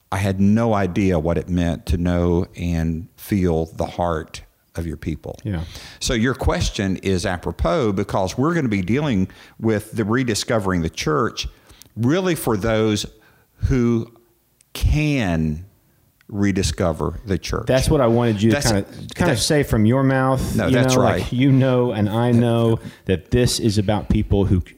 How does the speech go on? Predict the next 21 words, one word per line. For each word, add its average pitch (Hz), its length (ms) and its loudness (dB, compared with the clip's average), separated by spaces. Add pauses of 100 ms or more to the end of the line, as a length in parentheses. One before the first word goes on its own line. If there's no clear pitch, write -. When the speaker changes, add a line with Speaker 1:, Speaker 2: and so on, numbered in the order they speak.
Speaker 2:
who 101 140 4
should 135 500 -4
be 127 120 -2
coming, 110 560 2 (300)
who 98 120 2
can 113 440 2
come, 107 460 2 (300)
and 98 180 4
need 104 200 4
to 101 100 4
really 98 480 2
pray, 90 600 -2 (360)
um, 82 240 -4
about 90 340 -2
where 98 160 2
their 90 140 4
heart 95 340 -2
is 90 280 -2
in 90 200 -2
the 90 100 0
ob-, 82 160 -2